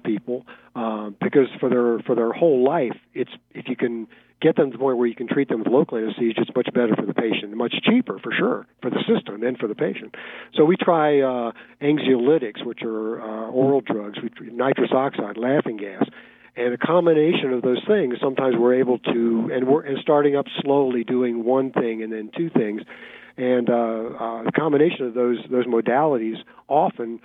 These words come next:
allows us to treat a patient without having to take him to the O R and put him to sleep.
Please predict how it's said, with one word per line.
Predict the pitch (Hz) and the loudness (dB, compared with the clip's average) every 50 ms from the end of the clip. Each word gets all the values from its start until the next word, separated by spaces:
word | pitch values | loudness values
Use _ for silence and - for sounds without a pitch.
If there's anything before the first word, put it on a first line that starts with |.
| - _ _ - - | -20 _ _ -10 -6
allows | 120 127 131 131 127 127 123 - | -4 -2 0 2 2 0 0 0
us | 127 117 - | -4 -4 -4
to | 139 | -4
treat | - - 147 131 117 | -2 2 2 2 0
a | - | 0
patient | - 123 120 120 - 139 | -4 0 0 0 2 2
without | 123 131 160 190 202 160 | 2 2 2 0 0 -2
having | 156 131 113 110 107 | -4 -4 -4 -6 -8
to | 110 | -6
take | 113 - 113 107 | -4 -4 -4 -4
him | - 104 104 | -6 -8 -6
to | 107 107 | -4 -4
the | 104 104 104 | -4 -4 -2
O | 104 101 98 | -2 -2 -2
R | 95 92 92 92 | -4 -6 -10 -10
and | 98 - | -8 -4
put | - 107 | -4 -4
him | 101 98 90 | -4 -6 -8
to | - - | -10 -8
sleep. | - 95 98 - | -8 -8 -12 -14